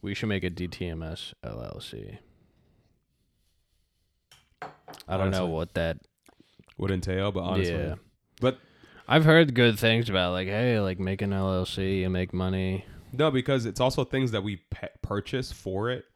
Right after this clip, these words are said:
Speaker 1: Yeah.
Speaker 2: It's a s-, it's a, it's actually a s-, a way, great way to store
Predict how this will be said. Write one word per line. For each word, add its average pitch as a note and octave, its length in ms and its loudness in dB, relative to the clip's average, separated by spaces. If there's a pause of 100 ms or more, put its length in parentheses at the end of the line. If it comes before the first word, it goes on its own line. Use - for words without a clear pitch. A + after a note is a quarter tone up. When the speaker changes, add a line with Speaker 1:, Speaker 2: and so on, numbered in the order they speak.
(180)
Speaker 1:
Yeah. E2+ 400 2 (640)
Speaker 2:
It's C#3 140 -2
a F3+ 60 2
s-, - 220 -2
it's C3+ 160 0
a, C#3 200 0
it's - 120 -2
actually F3 320 0
a A2 40 2
s-, - 240 -8
a F#2+ 100 -4
way, G2 320 -4
great G2+ 220 -4
way G#2+ 140 -4
to F#2+ 100 -4
store F#2 540 -2